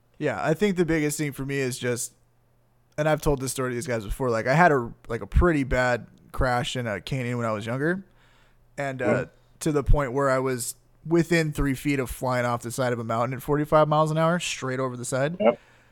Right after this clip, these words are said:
Speaker 1: And, uh, that puts a lot of shit in perspective, you know what I mean? And so I've,
Speaker 2: Mm-hmm.
Speaker 1: I've just always been a bit more cautious and a bit more of a, like, build up to it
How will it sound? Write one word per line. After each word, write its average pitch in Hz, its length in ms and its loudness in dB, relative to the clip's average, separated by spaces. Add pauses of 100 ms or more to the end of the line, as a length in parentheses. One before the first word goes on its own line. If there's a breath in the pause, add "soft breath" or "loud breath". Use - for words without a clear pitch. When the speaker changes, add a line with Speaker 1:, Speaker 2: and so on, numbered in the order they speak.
(280 soft breath)
Speaker 1:
And, 170 240 4
uh, 180 180 10
that 202 300 6
puts 208 220 6
a 165 40 2
lot 143 400 8
of 147 60 -2
shit 151 200 2
in 143 80 -2
perspective, 143 600 4
you 127 120 -6
know 127 80 0
what 131 80 0
I 131 60 -2
mean? 147 300 -2
And 135 160 -2
so 135 160 4
I've, 131 100 6
Speaker 2:
Mm-hmm. 135 180 4
Speaker 1:
I've 135 100 2
just 147 300 0
always 143 320 4
been 156 160 0
a 151 60 2
bit 147 260 0
more 135 180 -2
cautious 135 480 -2
and 131 140 -6
a 120 40 -4
bit 123 280 -6
more 127 200 -4
of 123 120 -6
a, 127 40 -6
like, 113 300 -4
build 123 240 0
up 117 180 -2
to 120 180 -4
it - 180 -4